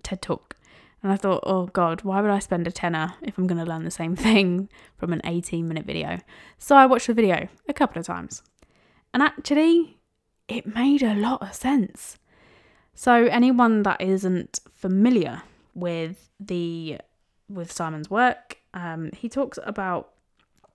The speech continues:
a logic that he's almost created called the gol-, golden circle. And he gives some really good examples, actually. And I'm not gonna go too much into it. If it's something that you wanna find out, then feel free to go and Google.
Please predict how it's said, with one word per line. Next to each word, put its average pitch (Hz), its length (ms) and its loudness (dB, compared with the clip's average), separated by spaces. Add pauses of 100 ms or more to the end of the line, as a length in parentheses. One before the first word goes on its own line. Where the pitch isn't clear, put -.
(300)
a 226 40 -2
logic 214 520 2
that - 100 -8
he's 202 180 -4
almost 185 240 -2
created - 400 -8
called 175 360 -12
the 202 100 -12
gol-, 185 420 -10
golden 202 420 2
circle. - 600 -8 (540)
And 208 80 -2
he 214 100 -2
gives 214 320 4
some 196 280 0
really 202 420 -2
good 180 260 0
examples, 170 640 -6
actually. - 580 -14 (440)
And 202 120 0
I'm 208 80 6
not 220 120 2
gonna 190 160 0
go 175 160 -2
too 170 160 -8
much - 180 -8
into 165 260 -8
it. 160 160 -6
If 175 140 -6
it's - 140 -6
something 185 360 -4
that - 120 -10
you - 80 -12
wanna 170 160 -8
find 165 340 -10
out, - 280 -10
then 156 360 -12 (180)
feel 165 200 -8
free 170 280 -10
to - 120 -12
go 160 220 -12
and 160 220 -10 (580)
Google. 185 540 -2